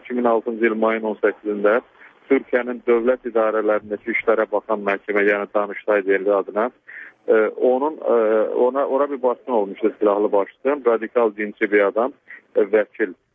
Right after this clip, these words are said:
e, daşıyan bir adam. Orada üç, üç-dörd nəfər hakimi güllələmişdi, onlardan da biri ölmüşdü hakimlərdən. Bu Türkiyə tarixinin ən qanlı ləkəli hadisələrdən biri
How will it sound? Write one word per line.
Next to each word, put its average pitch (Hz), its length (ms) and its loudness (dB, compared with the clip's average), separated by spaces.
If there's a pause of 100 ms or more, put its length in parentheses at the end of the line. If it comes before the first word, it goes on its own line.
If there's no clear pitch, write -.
(120)
e, 101 320 2 (760)
daşıyan 98 440 -2
bir 98 60 2
adam. 120 260 0 (800)
Orada 127 400 2
üç, 131 240 -8
üç-dörd 117 480 -2
nəfər 107 240 0
hakimi 107 320 -4
güllələmişdi, 104 560 0
onlardan 113 320 2
da 110 120 0
biri 113 200 0
ölmüşdü 101 480 -2
hakimlərdən. 95 560 -2
Bu 110 160 0
Türkiyə 120 320 0
tarixinin 113 460 -2 (100)
ən 123 240 -4
qanlı 107 380 0
ləkəli 107 260 0
hadisələrdən 101 680 -2
biri 101 140 -2